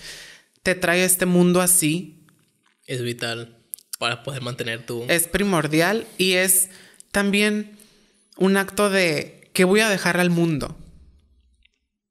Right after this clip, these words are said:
Speaker 1: ¿Sí me explico?
Speaker 2: Sí.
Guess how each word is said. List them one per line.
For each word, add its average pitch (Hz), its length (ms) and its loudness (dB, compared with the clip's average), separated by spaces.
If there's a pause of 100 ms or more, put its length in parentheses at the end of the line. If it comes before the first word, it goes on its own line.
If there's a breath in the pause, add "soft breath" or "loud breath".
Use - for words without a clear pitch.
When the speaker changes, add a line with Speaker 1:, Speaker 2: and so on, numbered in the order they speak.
(1900)
Speaker 1:
¿Sí 165 120 -6
me 160 80 -6
explico? 180 420 -6 (300)
Speaker 2:
Sí. - 340 -6